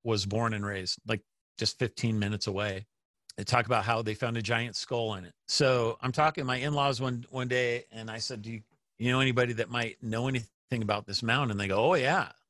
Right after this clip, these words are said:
There's a dude who used to be the head of the Minnesota Historical Society who lives right down the street.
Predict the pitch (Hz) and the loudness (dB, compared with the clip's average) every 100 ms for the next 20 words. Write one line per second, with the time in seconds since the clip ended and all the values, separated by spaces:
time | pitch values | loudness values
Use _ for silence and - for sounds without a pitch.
0 | _ - 120 127 147 143 131 135 147 - | _ -4 0 2 2 2 0 2 0 0
1 | 127 143 123 101 139 214 117 98 107 104 | 0 2 2 2 2 2 0 -2 -2 0
2 | 127 139 143 143 135 139 185 208 - 123 | 0 2 2 2 2 2 2 2 2 -10
3 | - 117 - 120 120 131 139 156 - 147 | -10 -12 -6 -4 0 0 2 2 6 4
4 | 156 160 143 110 - 175 135 | 4 -2 -4 -6 -6 -6 -6